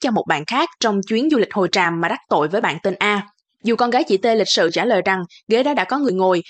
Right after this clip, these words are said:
thế nhưng sau đó A lại tìm đến và đấm vào ngực, đánh, cào xác, xước người con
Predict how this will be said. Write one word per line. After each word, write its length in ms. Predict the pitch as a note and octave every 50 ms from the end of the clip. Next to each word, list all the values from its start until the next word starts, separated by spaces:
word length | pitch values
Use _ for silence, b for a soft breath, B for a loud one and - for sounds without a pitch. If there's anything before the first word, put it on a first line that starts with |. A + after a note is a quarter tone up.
| B B
thế 100 | - A#3+
nhưng 160 | C4+ C#4 A#3+ G#3+
sau 160 | - A3 G3+
đó 360 | F#3+ F3+ F3+ G3 C4 F4+ F#4+ -
A 140 | - A#3 A3
lại 140 | G3+ E3+ E3 E3+
tìm 160 | F#3+ F3+ F3
đến 240 | F3 F#3 G#3 D4+ D#4+
và 100 | B3 F#3
đấm 180 | G3 G#3+ D4+ E4
vào 100 | - A3
ngực, 200 | F#3+ F#3+ F#3 - - _ _ _
đánh, 280 | G3 F#3 F#3+ A#3 D#4 G4+ G#4+ - _
cào 160 | - G#3 F3
xác, 300 | E3+ - - A#3+ C#4 -
xước 240 | - - D4+ D#4+ D#4
người 300 | C4 A3 G3 F#3+ F3 B B B _
con 160 | - A3 G#3